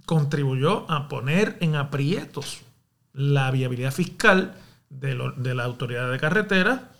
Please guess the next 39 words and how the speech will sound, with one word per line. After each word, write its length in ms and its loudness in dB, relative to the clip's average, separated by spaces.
eh, 320 -10
y 180 0
de, 540 -2
como 280 2
corporación 640 2
pública, 400 0
dentro 580 0
ya 300 4
del 160 4
ambiente 480 2
en 80 4
general 560 4
de 340 -2
problemas 500 2
fiscales 540 2
que 160 -4
enfrenta 520 0
el 100 -2
gobierno 420 -2
de 60 0
Puerto 280 -4
Rico 240 -4
completo 460 -2
y 40 -4
que 100 0
lo 100 4
llevó 420 0
a 80 -2
la 120 4
aprobación 500 2
de 80 8
la 100 10
ley 140 6
promesa 580 2
y 80 0
la, 300 2
y 100 4
el 100 4
establecimiento 1080 2